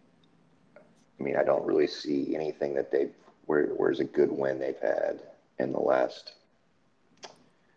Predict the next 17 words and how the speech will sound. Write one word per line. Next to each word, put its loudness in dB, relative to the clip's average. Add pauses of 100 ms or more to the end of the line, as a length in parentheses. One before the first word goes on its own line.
(100)
They 0
beat 0 (340)
Houston, 4 (580)
uh, 0
I 2
guess 2
back 10
in 2
October 6
when 4
they 2
beat -2 (420)
Jacksonville 6 (480)
is 6
their 8
best 8 (140)
win. 0